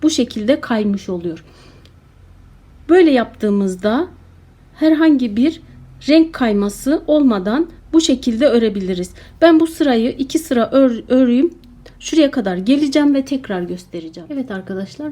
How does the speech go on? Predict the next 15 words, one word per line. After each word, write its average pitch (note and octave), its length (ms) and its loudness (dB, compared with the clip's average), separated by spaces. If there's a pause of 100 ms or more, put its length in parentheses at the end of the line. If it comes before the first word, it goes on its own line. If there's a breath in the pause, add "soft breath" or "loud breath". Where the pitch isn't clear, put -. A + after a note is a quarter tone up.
bakın, G3 340 -4
iki C4+ 180 -6
sıra G3+ 340 -6
daha F3 300 -10
ördüm. C#4 380 0 (200 loud breath)
Son F#4 320 0
sık C4+ 300 -6
iğneye F#3 320 -2
geldim. F3 380 -6
Yani C4+ 260 0
on D#4 160 2
ikinci A3+ 380 -2
sık - 240 -12
iğneye F3 280 -2
geldim. C4 440 -2